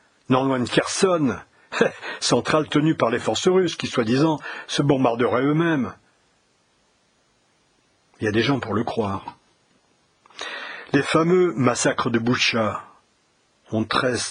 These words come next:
vraisemblablement été une mise en scène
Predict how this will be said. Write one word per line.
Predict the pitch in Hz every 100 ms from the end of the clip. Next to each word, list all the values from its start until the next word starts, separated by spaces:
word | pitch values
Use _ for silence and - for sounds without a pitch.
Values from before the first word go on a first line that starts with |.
| - -
vraisemblablement | 98 110 - 107 113 104 110 120 127 135 - _ -
été | 113 104 135
une | 117 104
mise | 113 135
en | 120
scène | 101 - 127 117 98